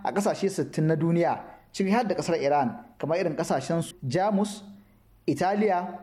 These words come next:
Spain, Belarus, Serbia, India, China, Korea ta Kudu, Kazakhstan, Masar,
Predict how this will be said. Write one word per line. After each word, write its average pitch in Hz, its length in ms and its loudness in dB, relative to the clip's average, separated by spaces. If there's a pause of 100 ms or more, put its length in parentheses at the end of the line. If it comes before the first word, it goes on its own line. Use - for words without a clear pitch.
Spain, 202 560 0
Belarus, 185 500 2
Serbia, 185 600 0 (280)
India, 190 400 2
China, 202 380 2
Korea 185 300 0
ta 202 100 -2
Kudu, 214 340 2 (280)
Kazakhstan, 160 800 0 (140)
Masar, 202 460 0